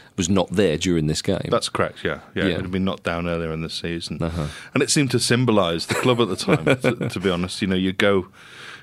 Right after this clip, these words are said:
Speaker 2: you go every ten days or two weeks, and a bit more would be knocked down, and <laughs> uh, you know, by the ti-, <laughs> by the time, by the time of the Wimbledon game, it had absolutely been flattened.
Speaker 1: Yeah, and previous seasons in the early nineties, talking about the decline, Jonathan,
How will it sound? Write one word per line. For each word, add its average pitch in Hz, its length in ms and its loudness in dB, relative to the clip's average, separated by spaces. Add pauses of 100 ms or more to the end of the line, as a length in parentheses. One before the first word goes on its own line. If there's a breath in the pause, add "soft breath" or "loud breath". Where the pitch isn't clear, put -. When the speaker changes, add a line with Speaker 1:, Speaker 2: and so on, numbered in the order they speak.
Speaker 2:
you 98 80 -2
go 113 220 4
every 87 440 2 (400)
ten 92 240 0
days 90 300 2
or 85 80 -2
two 85 320 -2
weeks, 90 400 0
and 82 80 -2
a 85 40 -8
bit 92 140 -6
more 98 260 2
would 92 100 -2
be 85 100 -2
knocked 82 300 -6
down, 87 380 0 (400)
and 120 100 2
<laughs> - 720 -18
uh, 87 120 -6
you 98 100 -4
know, 82 80 -2
by 95 160 2
the 90 100 0
ti-, - 320 0 (180)
<laughs> - 260 -10
by - 100 2
the - 140 -4
time, 123 480 2 (260 loud breath)
by 117 80 0
the 107 80 4
time 104 260 2
of 92 60 -2
the 92 60 0
Wimbledon 90 600 0 (120)
game, 82 240 0
it 80 60 -4
had 80 120 -4
absolutely 78 480 -6
been 78 200 -8
flattened. 78 640 -8 (180)
Speaker 1:
Yeah, 87 280 -2 (380 loud breath)
and 127 120 0
previous 160 320 2
seasons 101 320 4
in 95 100 2
the 90 100 4
early 87 160 2
nineties, 90 420 0 (180)
talking 92 200 -4
about 87 160 0
the - 60 -8
decline, 95 360 0
Jonathan, 80 380 0